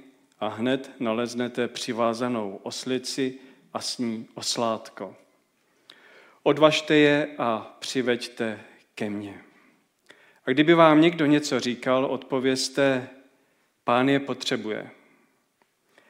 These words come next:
A ten člověk je hned pošle." To se stalo, aby se splnilo, co je řečeno ústy proroka:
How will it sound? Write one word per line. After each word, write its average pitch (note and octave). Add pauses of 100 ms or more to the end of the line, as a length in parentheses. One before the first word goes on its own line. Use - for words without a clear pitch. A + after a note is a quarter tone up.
(420)
A C3+
ten C#3+
člověk C3+
je A#2
hned G#2+
pošle." G#2+ (1400)
To D#3
se D#3+
stalo, B2+
aby C3
se B2+
splnilo, A#2+
co B2+
je B2
řečeno A#2+
ústy B2
proroka: A#2+